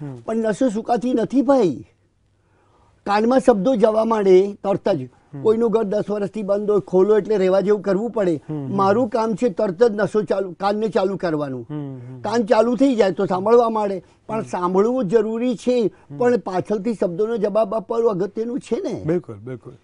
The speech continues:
Speaker 1: ખાસ કરીને આ તમામની વચ્ચે, અ, જે મેં વાત કરી, હું ચાહીશ કે તમે જે રીતે સોલ્યુશન લાવો છો, હું વધુ પ્રિસાઇઝલી આનો આન્સર તમારી પાસે એક્સપેક્ટ એટલા માટે કરું છું, કારણ કે ફરી એકવાર આ ડર આવીને ઊભો રહ્યો છે. લોકોને હજી નથી ખબર કે તમારો ઈલાજ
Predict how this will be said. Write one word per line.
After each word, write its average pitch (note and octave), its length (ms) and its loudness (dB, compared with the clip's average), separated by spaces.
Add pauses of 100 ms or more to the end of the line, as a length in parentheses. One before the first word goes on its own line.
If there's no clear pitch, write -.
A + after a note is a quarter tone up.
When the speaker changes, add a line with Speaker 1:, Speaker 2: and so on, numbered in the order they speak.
(180)
Speaker 1:
ખાસ G3 200 -6
કરીને C#4 320 -6
આ F3+ 260 -8
તમામની A3+ 400 -8
વચ્ચે, A#3 420 -4
અ, F3 320 -6
જે E3+ 280 -8 (140)
મેં E3+ 220 -4
વાત E3 240 -6
કરી, F3 180 -6
હું E3 180 -10
ચાહીશ G3 320 -8
કે A#3 200 -4 (160)
તમે F3+ 260 -6
જે B3 260 -6
રીતે A3+ 400 -4
સોલ્યુશન F3 480 -10
લાવો D3 240 -8 (100)
છો, E3 120 -8 (280)
હું A3+ 160 -8
વધુ F#3 300 -2
પ્રિસાઇઝલી F#3 600 -8
આનો A#3 140 -4
આન્સર F#3+ 300 -8
તમારી F#3 200 -6
પાસે F3+ 200 -8
એક્સપેક્ટ E3+ 320 -12
એટલા D#3 180 -10
માટે D3+ 220 -12
કરું G#3 220 -6
છું, C#4+ 140 -12
કારણ B3 220 -4
કે C#4+ 240 -6 (360)
ફરી C#4 160 0
એકવાર C#4 260 -2
આ C4 120 0
ડર F#3+ 260 0
આવીને A#3 260 -2
ઊભો F3+ 180 -6
રહ્યો F3 180 -2
છે. A3 100 -12
લોકોને G#3 280 -6
હજી A3 140 -6
નથી A3 260 -6
ખબર A#3 200 -2
કે A#3 100 -6
તમારો G3+ 460 -6
ઈલાજ F#3 260 -6